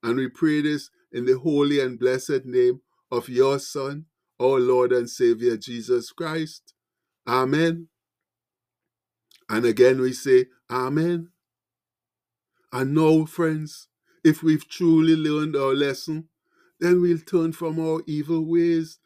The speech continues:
and humble ourselves before Almighty God. That's the only thing that makes any sense in this world. Much love. And the postscript for today says,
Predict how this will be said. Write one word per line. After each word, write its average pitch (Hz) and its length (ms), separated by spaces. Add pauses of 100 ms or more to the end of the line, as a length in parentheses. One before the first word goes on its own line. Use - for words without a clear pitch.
(300)
and 143 200 (120)
humble 156 480
ourselves 151 500
before 160 480
Almighty 151 500
God. 185 540 (1200)
That's 160 260
the 180 100
only 175 280
thing 175 240
that 160 160
makes 165 320
any 165 220
sense 170 380
in 165 180
this 165 240
world. 233 480 (1500)
Much 165 360
love. 175 420 (2250)
And 98 160
the 101 80
postscript 120 540
for 110 200
today 107 340
says, 107 520